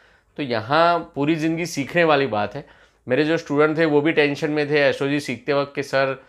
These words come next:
इतना लेंदी सब्जेक्ट है, हम सीख पाएंगे?" क्योंकि जैसे जैसे आगे बढ़ रहे हैं, मतलब, sky is the limit। तो मैंने उन्हें एकदम आश्वस्त कर दिया कि "जब तक आप पूरी जि-, पूरा एस्ट्रोलॉजी नहीं सीख जाओगे,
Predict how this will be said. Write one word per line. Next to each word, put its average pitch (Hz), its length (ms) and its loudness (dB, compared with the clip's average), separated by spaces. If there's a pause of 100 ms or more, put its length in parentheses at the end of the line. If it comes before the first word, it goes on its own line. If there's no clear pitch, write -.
(240)
इतना 123 300 -2
लेंदी 117 360 0
सब्जेक्ट 120 480 -4
है, 117 360 0 (640)
हम 117 120 -4
सीख 139 360 -4
पाएंगे?" 131 520 0
क्योंकि 127 240 -4
जैसे 135 280 0
जैसे 151 120 2
आगे 143 220 6
बढ़ 147 160 2
रहे 156 160 0
हैं, 151 140 0
मतलब, 139 240 -6
sky 139 440 0
is 135 80 -4
the 143 160 0
limit। 143 200 0 (600)
तो 180 60 -14
मैंने 180 220 0
उन्हें 196 240 0
एकदम 180 380 -2
आश्वस्त 175 500 0
कर 175 140 -8
दिया 175 160 0
कि 160 80 -6
"जब 131 200 0
तक 185 140 0
आप 180 260 2
पूरी 160 240 0
जि-, 147 200 -4 (800)
पूरा 170 260 4
एस्ट्रोलॉजी 170 320 0
नहीं 165 200 2
सीख 160 240 -2
जाओगे, 95 460 -4